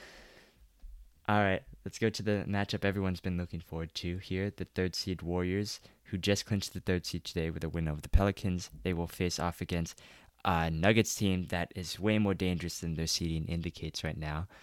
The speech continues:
because of one man and one man alone, Nikola Jokic, the current M V P and possibly the M V P this season. We'll talk about that later. But this is definitely a matchup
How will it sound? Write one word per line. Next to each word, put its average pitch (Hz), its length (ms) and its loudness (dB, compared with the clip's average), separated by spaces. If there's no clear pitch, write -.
because 90 260 -2
of 80 140 -4
one 85 240 0
man 80 320 -2
and 78 200 -6
one 78 140 -4
man 78 160 -2
alone, 85 420 -2
Nikola 78 440 -4
Jokic, 87 680 0
the 87 140 2
current - 360 0
M 90 140 0
V 90 140 -2
P 120 320 4
and 87 260 0
possibly 90 760 4
the 87 340 2
M 87 120 0
V 87 120 0
P 92 180 0
this 87 180 -2
season. 113 400 -2
We'll 101 120 -2
talk - 260 -6
about - 260 -6
that - 220 -6
later. 98 320 2
But 90 240 8
this - 200 6
is 123 120 6
definitely 110 380 6
a 95 80 6
matchup 92 640 4